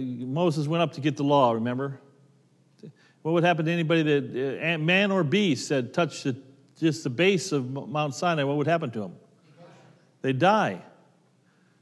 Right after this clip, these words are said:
"No man, for so shall keep the whole law, and yet offend in one point, he's guilty of all." There's no, no, nobody's ever kept the law. Nobody can ever keep the law, of course.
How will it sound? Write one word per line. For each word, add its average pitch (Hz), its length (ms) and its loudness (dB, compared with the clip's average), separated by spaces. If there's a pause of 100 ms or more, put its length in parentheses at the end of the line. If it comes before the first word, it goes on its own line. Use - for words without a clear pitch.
(220)
"No 165 140 0
man, 156 340 0
for 160 300 2
so 175 240 0
shall 151 160 -4
keep 160 140 -4
the 135 80 -4
whole 165 160 2
law, 170 140 2
and 165 100 0
yet 160 100 2
offend 151 220 -2
in 143 120 0
one 185 200 2
point, 190 320 4
he's 123 140 -2
guilty 156 260 2
of 139 100 2
all." 151 460 0 (600)
There's 127 200 -2
no, 156 460 2 (720)
no, 143 920 -6
nobody's 170 420 2
ever 165 140 2
kept 160 220 0
the 160 60 -2
law. 170 260 6
Nobody 151 260 0
can 165 160 -2
ever 156 140 -2
keep 190 220 -4
the 156 80 -4
law, 117 240 4
of 104 160 -4
course. 107 520 -6